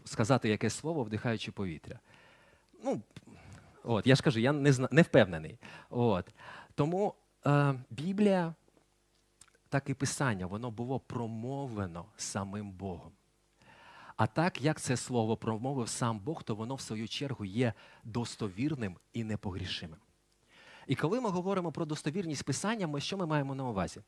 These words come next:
Що абсолютно все, що є в Писанні, воно є достовірним. Токо-, е, тобто не тільки богословські теми,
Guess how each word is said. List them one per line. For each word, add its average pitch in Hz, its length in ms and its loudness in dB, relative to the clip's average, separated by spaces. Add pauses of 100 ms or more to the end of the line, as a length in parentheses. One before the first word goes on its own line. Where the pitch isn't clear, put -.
(400)
Що - 300 -4
абсолютно 175 680 0
все, 151 380 0
що - 260 -4
є 139 380 -2
в 165 60 -10
Писанні, 170 640 0
воно 147 400 -2
є 147 280 0
достовірним. 127 720 -4 (360)
Токо-, 180 340 -2 (120)
е, 127 420 4 (140)
тобто - 280 -4
не 139 140 0
тільки 190 500 -2
богословські 143 680 -6
теми, 104 400 -2